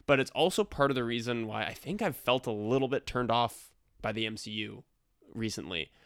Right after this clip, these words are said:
Um, the world building has always been a feature. It has always been a good thing about the universe, and I don't wanna seem like I'm flip-flopping on that point now, but it has always been,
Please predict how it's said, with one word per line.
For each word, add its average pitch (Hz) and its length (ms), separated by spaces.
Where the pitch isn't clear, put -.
Um, 107 360
the 139 160
world 151 500
building 135 600
has 127 180
always 139 360
been 120 140
a 110 40
feature. - 420
It 120 60
has 113 120
always 139 320
been 113 400
a 123 80
good 127 340
thing 120 260
about 107 220
the 107 60
universe, 104 420
and 110 80
I 107 60
don't 110 200
wanna 110 300
seem 117 180
like 110 120
I'm 104 100
flip-flopping 110 560
on 110 120
that - 160
point 127 300
now, 104 300
but 156 180
it 143 120
has 143 160
always 226 280
been, 190 360